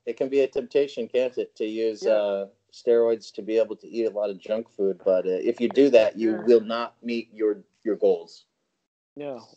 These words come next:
Speaker 2: I mean, like, you remember, like, G H fifteen, you remember the G H fifteen, right, on the forums?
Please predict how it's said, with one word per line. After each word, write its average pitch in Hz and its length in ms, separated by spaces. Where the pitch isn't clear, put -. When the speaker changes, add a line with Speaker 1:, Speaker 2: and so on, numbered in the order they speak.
Speaker 2:
I 139 80
mean, 151 220
like, 147 240
you 156 100
remember, 202 500
like, 139 220
G 165 160
H 180 220
fifteen, 165 260
you 175 60
remember 214 340
the 147 120
G 139 180
H 143 180
fifteen, 139 420
right, 123 200
on 104 160
the 113 80
forums? 135 640